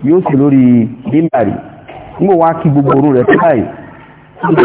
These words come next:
kí ala, ala náà sì sọ pọ̀. Lẹ́yìn náà ló wá dojú kọ àwọn èèyàn, ló wá sọ báyìí, ó ti parí gbogbo òun ẹ̀, ó wá kọjú sáwọn èèyàn, ló wá sọ fún wọn. Torí pé ìṣẹ̀lẹ̀ tó ṣẹlẹ̀ yẹn,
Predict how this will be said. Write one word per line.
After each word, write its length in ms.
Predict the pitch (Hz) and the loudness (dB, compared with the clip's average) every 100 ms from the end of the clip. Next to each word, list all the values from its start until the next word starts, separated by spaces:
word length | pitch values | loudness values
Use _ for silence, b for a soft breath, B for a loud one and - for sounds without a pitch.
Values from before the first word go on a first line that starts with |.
| - | 2
kí 300 | - - 147 | 0 0 0
ala, 140 | 139 | 0
ala 300 | - 143 131 | -2 0 2
náà 320 | 113 127 131 | 2 2 0
sì 120 | 131 - | -2 -2
sọ 160 | 381 - | -2 2
pọ̀. 340 | - 110 101 - - - - - - _ - | 2 0 -2 -6 -20 -20 -20 -20 -20 _ -10
Lẹ́yìn 320 | 131 185 175 | -2 0 0
náà 140 | 175 147 | 0 0
ló 100 | 151 | 2
wá 180 | 156 151 | 2 2
dojú 280 | 139 147 185 | 2 0 2
kọ 100 | - | 2
àwọn 220 | 123 131 | 2 2
èèyàn, 280 | 120 110 98 - - - - | 2 0 -4 -10 -20 -16 -6
ló 160 | 131 | -2
wá 120 | 139 143 | 0 0
sọ 220 | - - | 0 0
báyìí, 260 | 151 117 - - - - - - _ - - | 0 -2 -4 -12 -20 -20 -20 -20 _ -20 -12
ó 100 | - 139 | -6 -4
ti 80 | 139 | 0
parí 260 | - 143 | 0 0
gbogbo 280 | 131 139 131 | 0 0 0
òun 140 | 127 143 | 0 2
ẹ̀, 160 | 123 143 - - - | 0 -6 -14 -20 -18
ó 120 | - 156 | -4 0
wá 120 | 160 160 | 0 0
kọjú 320 | 151 143 170 | -2 0 0
sáwọn 320 | 185 175 147 | 2 2 2
èèyàn, 200 | 127 95 - - - | 2 0 -6 -14 -6
ló 80 | 135 | -2
wá 160 | 143 147 | 0 2
sọ 100 | - | 2
fún 240 | 202 - 143 | 0 0 0
wọn. 180 | 127 113 - | -2 -4 -8
Torí 240 | - 185 | -4 -2
pé 180 | - 202 392 381 381 - - - - 156 | 0 2 2 0 -2 -12 -18 -20 -6 -4
ìṣẹ̀lẹ̀ 360 | 151 160 160 | 0 0 0
tó 120 | - | -2
ṣẹlẹ̀ 320 | 135 175 160 147 | -2 0 0 2
yẹn, 180 | 151 | 0